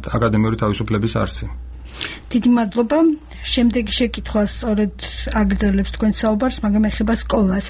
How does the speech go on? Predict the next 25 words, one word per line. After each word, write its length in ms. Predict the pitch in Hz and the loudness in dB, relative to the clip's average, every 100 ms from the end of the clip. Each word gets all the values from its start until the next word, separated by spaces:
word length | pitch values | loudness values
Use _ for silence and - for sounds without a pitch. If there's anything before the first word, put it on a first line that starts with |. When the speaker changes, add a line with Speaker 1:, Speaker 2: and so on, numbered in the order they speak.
| - - - - | -8 -8 -8 0
Speaker 2:
იაფად 380 | 254 269 277 220 | 2 4 0 0
დაქირავებული 720 | 233 220 262 240 233 196 196 | -2 -2 2 4 4 2 0
საჯარო 500 | - 240 208 214 208 | 2 0 2 2 2
თუ 100 | - | 2
უმაღლესი 460 | 214 220 214 202 - | 4 4 4 0 -4
სკოლის 360 | - 220 196 202 | -4 -2 0 0
პედაგოგი 500 | 233 214 214 233 262 | 0 0 2 2 2
ძალიან 380 | 226 220 220 226 | 2 4 6 4
ძვირი 300 | 220 214 208 | 2 0 2
უჯდება 420 | 202 - 214 269 | 0 0 0 0
ქვეყანას, 520 | 262 220 214 220 208 226 | 0 -2 0 0 0 0
რადგან 280 | 208 269 240 | 2 4 4
აკადემიური 560 | 208 214 214 214 196 | 2 0 4 4 2
თავისუფლება 540 | 208 214 - 247 233 277 | 0 -2 0 0 2 0
პროფესიონალიზმზე 1080 | - 220 - - 220 208 202 208 208 247 | 0 -4 -4 0 4 4 2 0 -2 -4
გადის. 460 | 233 214 180 214 - - - - | 0 0 0 -2 -6 -12 -12 -8
პოლიტიკური 640 | - 277 285 262 233 220 220 | 2 4 4 0 0 2 4
მოტივით 500 | 220 220 226 214 - | 4 2 -2 -4 -4
დანიშნული 580 | - 220 220 - 220 214 | 0 4 4 2 2 4
მასწავლებელი 640 | 208 208 240 220 214 262 294 | 4 2 0 0 2 2 2
თავისუფალი 580 | 247 220 - - 247 262 | 2 0 0 -2 0 2
ხომ 200 | 262 220 | 4 4
ვერ 180 | 214 208 | 4 2
იქნება. 420 | - - 190 196 - - - | 0 -2 0 -2 -4 -12 -4
ბატონ 380 | 233 233 226 | 0 0 2